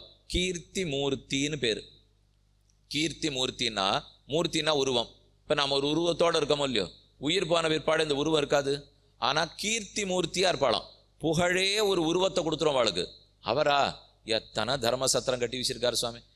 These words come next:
எத்தனை அன்னதான சத்திரம் கட்டி வச்சிருக்கார் மகானுபாவம். இந்த கல்லூரியை கட்டி வச்சார். எத்தனை பிள்ளைகள் இலவசமா படிக்கிறது தெரியுமோ? அவர் பேர் எப்பவுமே நிற்கும். அந்த கல்லூரிக்கு பேர் வச்சிருப்பா,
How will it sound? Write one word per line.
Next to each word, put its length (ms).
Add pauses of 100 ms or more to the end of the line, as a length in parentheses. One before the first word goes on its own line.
(200)
எத்தனை 420
அன்னதான 520
சத்திரம் 360
கட்டி 180
வச்சிருக்கார் 420 (280)
மகானுபாவம். 720
இந்த 320
கல்லூரியை 480
கட்டி 240
வச்சார். 360 (300)
எத்தனை 420
பிள்ளைகள் 440
இலவசமா 520
படிக்கிறது 420
தெரியுமோ? 280 (320)
அவர் 260
பேர் 180
எப்பவுமே 560
நிற்கும். 380 (100)
அந்த 180
கல்லூரிக்கு 400
பேர் 200
வச்சிருப்பா, 360